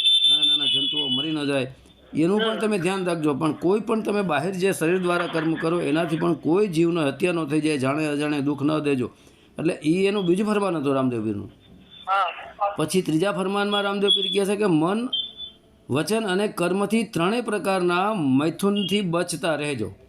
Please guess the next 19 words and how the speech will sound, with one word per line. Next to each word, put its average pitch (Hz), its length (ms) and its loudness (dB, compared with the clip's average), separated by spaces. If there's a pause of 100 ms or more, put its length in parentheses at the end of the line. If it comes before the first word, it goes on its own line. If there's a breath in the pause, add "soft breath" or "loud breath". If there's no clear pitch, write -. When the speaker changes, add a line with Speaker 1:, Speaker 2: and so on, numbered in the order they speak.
(380)
Speaker 2:
હમ. 208 180 0
Speaker 1:
બરાબર? 214 360 0 (340)
મન 185 340 2
એટલે 185 240 -2
મનમાં 180 500 0
પણ 220 180 0
તમે 220 260 0
એવી 214 180 2
ખોટી 196 360 -2
કલ્પના 226 380 0
ન 220 120 0
કરશો. 131 400 -2 (520)
Speaker 2:
હા. 196 340 0
Speaker 1:
નારી 185 300 2
હોય 202 140 0
તો 202 160 0
નર 202 180 0
પ્રત્યેની 196 440 0
કલ્પના 170 580 0